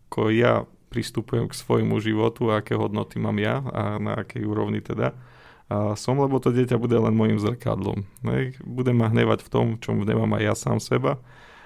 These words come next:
alebo čo si neuvedomujem a bude všetko opakovať. No a to, čo ma rozruší, tak to len moja vizitka, ktorú ja nemám opravenú. Čiastočne, lebo potom pôjde do školy a tam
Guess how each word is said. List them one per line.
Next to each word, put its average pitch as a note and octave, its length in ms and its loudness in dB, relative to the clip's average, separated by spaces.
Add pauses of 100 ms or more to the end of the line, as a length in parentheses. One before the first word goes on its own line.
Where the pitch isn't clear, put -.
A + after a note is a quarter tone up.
alebo G#2+ 300 0
čo - 80 -4
si - 160 -4
neuvedomujem A#2+ 800 2
a G#2+ 240 0
bude B2 240 -2
všetko B2 400 4
opakovať. A2+ 560 -4
No A2 160 0
a G#2 80 0
to, - 80 -8
čo - 160 -4
ma A2+ 160 2
rozruší, A#2+ 400 2
tak G#2 160 -2
to A2 160 0
len A2+ 80 0
moja A2 240 2
vizitka, A2 480 0
ktorú A2 240 -4
ja G#2+ 160 0
nemám G#2 320 -2
opravenú. A2 560 -6
Čiastočne, A#2 640 -2
lebo G#2 260 -4
potom G#2+ 300 -6
pôjde G#2+ 320 -4
do G#2+ 80 -2
školy A2 400 -2
a G#2 80 -2
tam A2+ 320 -6